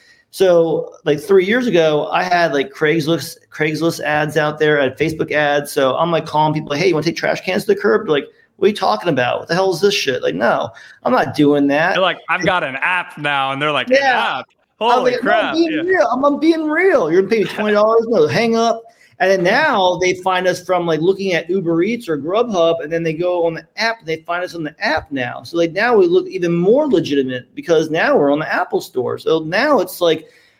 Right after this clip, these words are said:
Speaker 1: what was hard is a lot easier now. And I think the ratio is, like, six-to-one. We get six applications for, like,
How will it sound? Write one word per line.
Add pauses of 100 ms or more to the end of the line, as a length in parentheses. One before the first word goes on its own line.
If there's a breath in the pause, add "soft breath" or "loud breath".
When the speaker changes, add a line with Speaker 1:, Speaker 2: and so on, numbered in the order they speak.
(140 soft breath)
Speaker 1:
what
was
hard
is
a
lot
easier
now.
And
I
think
the
ratio
is,
like, (480 soft breath)
six-to-one.
We
get
six
applications
for,
like,